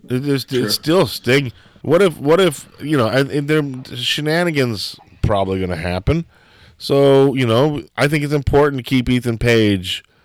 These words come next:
Speaker 1: and Scorpio Sky. I think it's definitely important to keep Ethan Page looking good.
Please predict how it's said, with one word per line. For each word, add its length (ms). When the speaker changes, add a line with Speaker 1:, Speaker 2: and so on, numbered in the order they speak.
Speaker 1:
and 240
Scorpio 400
Sky. 600
I 140
think 180
it's 140
definitely 360
important 360
to 40
keep 220
Ethan 260
Page 440
looking 320
good. 320